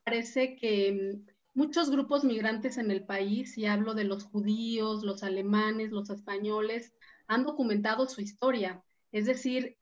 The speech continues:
su, su propia comunidad conoce su historia, la escribe, tienen académicos de la propia comunidad o fuera de la comunidad que se dedican a recuperar testimonios, a documentar qué está pasando con estas comunidades en el país.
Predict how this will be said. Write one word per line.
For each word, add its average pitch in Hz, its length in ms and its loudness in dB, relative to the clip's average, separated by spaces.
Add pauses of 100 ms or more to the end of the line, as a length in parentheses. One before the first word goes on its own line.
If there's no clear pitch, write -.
su, - 180 -16
su 208 220 -6
propia 262 320 6
comunidad 220 800 2
conoce 233 360 0
su 254 80 -4
historia, 233 560 2
la 220 120 4
escribe, 233 840 2 (240)
tienen 254 240 6
académicos 220 840 4 (340)
de 208 180 -2
la 202 140 4
propia 233 360 2
comunidad 214 600 8
o 214 80 2
fuera 226 280 2
de 233 80 4
la 208 140 2
comunidad 208 560 4 (440)
que 208 60 0
se 220 80 2
dedican 233 400 6
a 254 60 8
recuperar 214 520 4
testimonios, 240 920 4
a 214 80 2
documentar 208 640 6
qué 269 80 6
está 269 260 2
pasando 233 440 4
con 214 120 4
estas 208 280 0
comunidades 208 500 4
en 202 140 2
el 180 100 0
país. 202 400 0